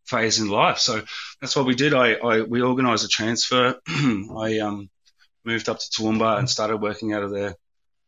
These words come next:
regional office there. And I, and that was quite close to where the homestead was. So I would, um, I had the liberty of driving, driving in and working in town, but then also coming out to the farm. And the first thing we did was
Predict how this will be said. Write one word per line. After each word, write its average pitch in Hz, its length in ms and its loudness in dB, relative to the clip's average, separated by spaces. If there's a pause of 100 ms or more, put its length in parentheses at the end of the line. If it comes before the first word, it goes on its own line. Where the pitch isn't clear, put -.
(140)
regional 110 400 0
office 101 300 0
there. 113 220 2
And 120 120 0
I, 104 120 0 (140)
and 104 240 -2
that 104 100 0
was 98 120 0
quite 104 260 -2
close 107 280 -2
to 107 80 -4
where 104 100 0
the 98 60 -4
homestead 107 460 -4
was. 113 280 0
So 107 120 -4
I 104 40 0
would, 101 220 -4
um, 101 300 -6 (480)
I 104 60 -8
had 101 100 -8
the 104 60 -2
liberty 107 360 0
of 95 140 -2
driving, 104 640 -2
driving 104 320 -2
in 104 100 -4
and 98 140 -6
working 101 560 -4
in 104 260 -6 (100)
town, 113 280 -2
but 98 120 -10
then 107 140 -6
also 104 460 -2 (500)
coming 110 280 -2
out 110 120 0
to - 80 -8
the 104 80 -4
farm. 120 380 0
And 98 280 -4
the 76 100 -18 (320)
first 117 260 0
thing 110 100 0
we 101 100 -2
did 110 240 -4
was - 460 0